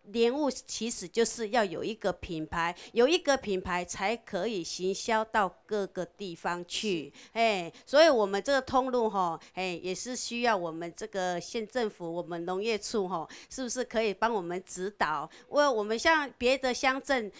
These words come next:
他们的莲雾他们有品牌，为什么我们兰州乡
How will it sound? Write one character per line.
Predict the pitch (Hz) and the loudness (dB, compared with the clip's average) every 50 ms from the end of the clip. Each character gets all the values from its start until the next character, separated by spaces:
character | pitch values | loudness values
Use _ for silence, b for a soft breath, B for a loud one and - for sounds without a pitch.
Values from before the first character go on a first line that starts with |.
| B B | B B
他 | B - 320 | B 0 2
们 | 320 294 | 2 2
的 | 262 254 240 | 0 0 0
莲 | 226 226 226 233 233 247 | 2 2 2 2 2 2
雾 | 285 294 254 240 | 2 0 0 2
他 | - 294 | 2 0
们 | 285 - 220 196 | 0 0 -2 -2
有 | 175 175 170 | -2 -4 -4
品 | - - - 180 165 160 160 | -6 -8 -6 -6 -6 -6 -8
牌， | - 170 165 165 160 165 175 B B B B | -6 -4 -4 -4 -4 -4 -8 B B B B
为 | 320 392 | 0 0
什 | 415 - 254 | 0 2 2
么 | 233 220 226 | 2 2 2
我 | 220 214 208 | 4 2 2
们 | 196 202 196 202 | 2 2 2 2
兰 | 208 214 247 254 | 2 2 0 -2
州 | - - 311 311 320 | 0 0 2 2 2
乡 | - - 285 285 | 2 2 2 2